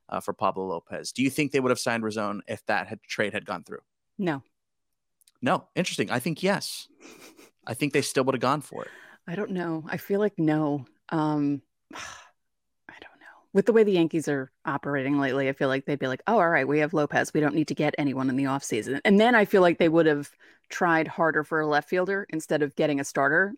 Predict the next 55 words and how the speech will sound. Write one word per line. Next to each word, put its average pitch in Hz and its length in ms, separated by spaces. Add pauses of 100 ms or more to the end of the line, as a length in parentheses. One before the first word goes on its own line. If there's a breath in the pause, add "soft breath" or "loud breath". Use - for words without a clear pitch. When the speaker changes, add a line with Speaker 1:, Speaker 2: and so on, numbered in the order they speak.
Speaker 2:
in 202 100
the 208 100
Speaker 1:
Mm. 208 140
Speaker 2:
offseason. 214 460 (440 loud breath)
Speaker 1:
Okay. 160 180
Speaker 2:
Um, 151 240
but 156 100
Speaker 1:
Interesting. 165 320
Speaker 2:
yeah, 160 160
no, 165 180
I 170 100
don't 277 160
think, 349 220
I 208 200 (180)
really 175 240
don't 160 160
think 151 140
they 143 100
would 147 140
have. 135 180 (720)
Speaker 1:
Interesting. - 440 (180)
Speaker 2:
Mm-hmm. 135 40
Speaker 1:
Um, 143 560 (580)
this 180 240
one 165 160
coming 156 280
from 123 280
Alan 139 380
Landsman, 127 560
seven 120 420
oh 113 220
two, 131 340
and 113 100
this 117 160
was 120 140
on 113 80
our 110 100
Shohei 113 380
Ohtani 107 300
trade 143 520
video, 107 500
so 110 200
make 107 180
sure 113 140
you - 40
go 104 60
check 107 200
that 107 100
out 104 160
if 92 120
you 101 60
didn't 110 240
watch 92 300
that. 90 240 (380 loud breath)
Um, 131 240